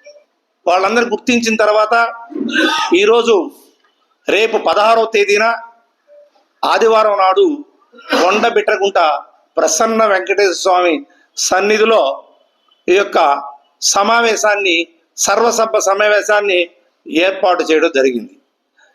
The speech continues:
ఈ సర్వసభ సమావేశానికి అన్ని మండలాల నుంచి కూడా నెల్లూరు జిల్లా కుమ్మర శాలివాహన సభ్యులందరూ కూడా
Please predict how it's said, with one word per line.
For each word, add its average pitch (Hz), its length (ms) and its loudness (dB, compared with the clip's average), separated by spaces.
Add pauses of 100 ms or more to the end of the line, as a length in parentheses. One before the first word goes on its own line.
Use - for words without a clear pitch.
(120)
ఈ 190 120 0
సర్వసభ 220 520 0
సమావేశానికి 214 880 0 (520)
అన్ని 240 420 2
మండలాల 214 480 0
నుంచి 190 260 -8
కూడా 190 460 2 (640)
నెల్లూరు 208 560 2
జిల్లా 214 520 0 (220)
కుమ్మర 220 640 0
శాలివాహన 202 600 0
సభ్యులందరూ 196 840 0
కూడా 185 320 2